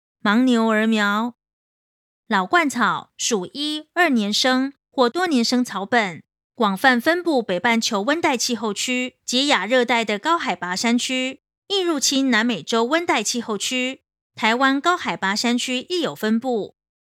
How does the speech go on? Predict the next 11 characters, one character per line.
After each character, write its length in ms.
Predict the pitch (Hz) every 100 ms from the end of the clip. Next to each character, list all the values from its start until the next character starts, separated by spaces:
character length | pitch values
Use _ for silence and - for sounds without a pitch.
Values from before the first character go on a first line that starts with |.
| _
株 200 | 294 302
高 340 | 277 277 285
三 260 | - 330 359
十 240 | - 226
至 160 | 220 247
六 180 | 247 214
十 160 | 190
公 180 | 226 233
分， 400 | - 254 262 262 - _ _ _
全 280 | - 220 240
株 420 | 285 277 285